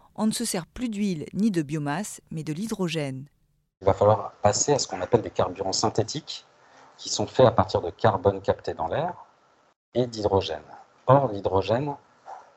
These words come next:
Speaker 2: beaucoup de moyens de transport et d'autres secteurs de l'industrie en ont besoin, et c'est immensément consommateur de, d'électricité pour la produire.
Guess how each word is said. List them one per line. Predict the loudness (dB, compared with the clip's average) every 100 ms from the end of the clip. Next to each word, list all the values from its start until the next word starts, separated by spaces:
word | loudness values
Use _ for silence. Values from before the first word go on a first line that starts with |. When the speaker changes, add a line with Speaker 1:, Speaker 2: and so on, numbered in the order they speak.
| _ -20 -20 _ _ _
Speaker 2:
beaucoup | -6 -2 0 0
de | 2 2 0
moyens | -2 -2 -4
de |
transport | -6 -8 -2 4 4 4
et |
d'autres | 0 0
secteurs | -2 -2 -4
de | -4
l'industrie | -6 -6 -8 -6 -6 -6 -6 2
en | 4
ont | 4
besoin, | 0 -2 -4 -6 -8 _ -12
et | -10
c'est | -8 -10 -14 -20 -2
immensément | 2 2 2 0 0 -2
consommateur | -4 -10 -6 0 0 4 4 6
de, | 4 2
d'électricité | 2 2 2 2 -2 2 2
pour | 4 4
la | 4
produire. | 2 -2 -2 -6